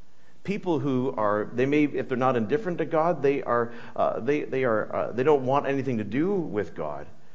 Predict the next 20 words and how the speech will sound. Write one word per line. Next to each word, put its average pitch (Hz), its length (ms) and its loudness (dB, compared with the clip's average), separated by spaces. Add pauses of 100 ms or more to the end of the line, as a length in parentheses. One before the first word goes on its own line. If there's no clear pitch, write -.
(340)
The 147 140 6
world 165 640 6
is, 127 320 2
is, 127 360 0 (200)
uh, 90 240 4
those 156 340 4
who 151 100 2
are 131 120 6
hostile 139 760 6
to 113 140 -2
God 90 400 4
in 107 240 0
the 113 80 2
New 107 180 0
Testament, 104 580 -4
doing 165 300 4
their 160 160 6
own 156 240 6
thing, 151 400 0
disobedient, 156 1040 0